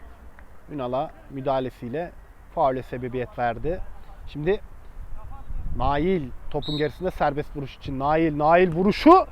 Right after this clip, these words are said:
Kaleci Serdar topu taca çeldi. Sefa ile şimdi tacı hızlı kullandı Poyrazspor. Emrah şutu. Etkisiz bir şut geldi Emrah'tan.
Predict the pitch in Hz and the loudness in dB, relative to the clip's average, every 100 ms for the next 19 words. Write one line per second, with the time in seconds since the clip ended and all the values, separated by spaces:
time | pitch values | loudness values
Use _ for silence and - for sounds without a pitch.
0 | - - - - - - - - - - | -4 -6 -4 -4 -4 -4 -4 -6 -4 -4
1 | - 113 127 131 214 196 - 170 156 180 | 0 0 2 2 2 2 0 4 6 10
2 | 226 156 - - 151 - 208 233 - - | 10 8 2 -6 -2 4 6 6 2 -8
3 | 151 147 202 233 196 180 202 226 - - | -4 0 2 6 6 6 2 0 -8 -6
4 | 170 202 202 - 196 262 226 - 180 170 | 2 6 4 2 -2 -2 -2 -2 0 2
5 | 220 196 233 220 214 233 233 226 214 - | 2 0 -4 0 2 4 6 6 6 4
6 | 208 196 214 247 269 233 - - - - | 2 4 6 10 8 8 -6 -10 -12 -12
7 | - - - 147 - 269 - - 269 180 | -10 -10 -8 -6 0 0 0 -6 -10 -10
8 | 175 - - - - - 117 123 - - | -10 -10 -10 -10 -12 -10 -8 -8 -10 -8
9 | 196 190 - 190 - 175 170 175 165 160 | -6 -4 -4 -6 2 2 4 0 0 -2
10 | - 202 240 | 2 2 2